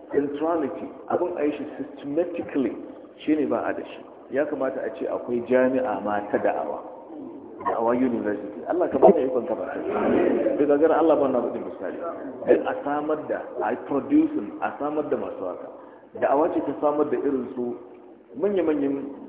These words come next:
malamai na duniya a yau. Irin su Bilal, Philip, irin su ga sunan da yawa. Eh, Cap Stephen, Yusuf Islam. Kaga ɗan cashewa ne, ɗan kiɗa ne a Ingila. Amma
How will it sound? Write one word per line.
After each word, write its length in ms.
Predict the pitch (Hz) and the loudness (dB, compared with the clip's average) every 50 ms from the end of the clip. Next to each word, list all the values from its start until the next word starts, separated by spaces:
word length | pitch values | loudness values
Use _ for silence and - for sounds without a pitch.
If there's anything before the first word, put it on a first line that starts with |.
| - - - - - | -14 -14 -12 -8 -2
malamai 480 | 107 107 107 107 107 107 110 117 120 | 0 0 0 0 0 -2 -2 -2 -2
na 100 | 120 123 | -2 -2
duniya 380 | - 120 123 123 120 120 110 82 | -2 -2 -2 -4 -2 -4 -4 -4
a 80 | - 82 | -4 -4
yau. 200 | 101 101 98 98 98 - - - - - - - - - - - | -4 -4 -4 -6 -8 -10 -14 -18 -20 -20 -20 -20 -20 -20 -8 -6
Irin 240 | 110 117 113 104 101 - | -4 -4 -4 -4 -6 -8
su 300 | - 110 107 104 101 104 101 - - - - | -6 -4 -2 -2 -2 -2 -4 -8 -12 -12 -8
Bilal, 380 | - 101 110 117 113 107 104 98 - - - - - | -4 -2 0 2 2 0 0 -4 -8 -10 -12 -10 -8
Philip, 280 | - 110 107 107 107 - - - - - - - - - - - - - | -4 -2 -2 -2 -2 -4 -8 -14 -16 -18 -20 -20 -20 -20 -20 -12 -6 -4
irin 240 | 120 113 110 104 - - | -2 -2 -2 -4 -6 -8
su 160 | - 113 113 - | -8 -10 -2 -2
ga 120 | 151 151 156 160 | -2 -2 -2 -2
sunan 240 | 165 175 175 175 | -4 -4 -2 0
da 60 | 151 135 | 2 2
yawa. 260 | 139 139 131 123 - - - - - - - - - - - - | 2 2 2 0 -2 -4 -8 -10 -12 -14 -16 -16 -18 -16 -16 -14
Eh, 240 | - - 104 101 - - - - | -12 -10 -10 -12 -12 -14 -14 -6
Cap 240 | - - - - - - - - - - - | -2 -2 -2 -2 -4 -8 -12 -12 -12 -10 -4
Stephen, 360 | - - 311 - 120 - - - 123 | -2 0 0 0 -2 -4 -4 0 2
Yusuf 300 | 139 302 294 285 117 95 - | 2 2 2 0 -4 -6 -8
Islam. 380 | 104 - - 131 123 113 127 - - - - - - - - - - | -10 -10 -6 -4 -4 -4 -4 -6 -8 -12 -16 -18 -18 -18 -16 -2 0
Kaga 200 | - - - - | 2 4 4 4
ɗan 220 | - 180 180 175 - | 4 4 4 2 0
cashewa 540 | - 202 214 202 - 185 165 147 139 135 127 | -2 -2 -2 -2 2 4 6 8 8 8 6
ne, 140 | 117 - | 4 2
ɗan 240 | - - 151 - - - | 2 2 2 2 2 -2
kiɗa 180 | - - - | 2 4 4
ne 180 | - - - - - | 4 4 4 -2 0
a 180 | - 120 - - | 2 2 2 2
Ingila. 320 | 151 156 131 110 82 78 - - - - - - - - - - - - - - - - | 0 0 -2 -4 -4 -6 -8 -12 -16 -18 -20 -20 -20 -20 -20 -20 -20 -20 -20 -14 -8 -6
Amma 340 | 175 196 247 302 302 277 | -4 -2 -2 -2 -2 -4